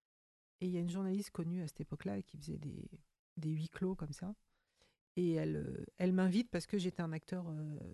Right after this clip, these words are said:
reconnu dans le quartier, euh, donc elle m'invite à venir pour pouvoir faire cette émission. Mais avant, il fallait qu'elle me questionne. Donc je suis reçue, euh, sur Paris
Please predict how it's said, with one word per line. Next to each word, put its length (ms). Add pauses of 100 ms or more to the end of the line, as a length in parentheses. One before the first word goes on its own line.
(120)
reconnu 500
dans 120
le 80
quartier, 540
euh, 180 (400)
donc 180
elle 100
m'invite 320
à 100
venir 320 (100)
pour 180
pouvoir 320
faire 200
cette 200
émission. 360
Mais 180
avant, 320
il 100
fallait 280
qu'elle 160
me 40
questionne. 400 (720)
Donc 140
je 60
suis 100
reçue, 520
euh, 80
sur 180
Paris 420